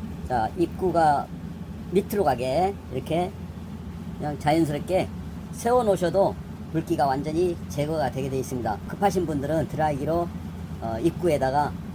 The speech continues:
살살 말리시면 되겠습니다. 어, 전날 이렇게 해놓고, 어, 다음날 사용할 수가 있거든요. 전날 이렇게 놔뒀다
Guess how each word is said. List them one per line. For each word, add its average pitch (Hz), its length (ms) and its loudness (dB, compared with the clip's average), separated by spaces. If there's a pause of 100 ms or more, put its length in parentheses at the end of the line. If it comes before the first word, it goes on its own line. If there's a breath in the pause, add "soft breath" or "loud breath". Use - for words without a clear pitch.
살살 147 580 2 (1040)
말리시면 147 580 2
되겠습니다. 123 600 0 (840)
어, 110 360 -4 (580)
전날 233 360 6
이렇게 202 340 2
해놓고, 190 560 0 (720)
어, 127 400 -4
다음날 170 480 4
사용할 208 420 2
수가 - 200 -4
있거든요. 135 600 -4 (300)
전날 165 380 2 (320)
이렇게 151 320 0 (1200)
놔뒀다 151 520 4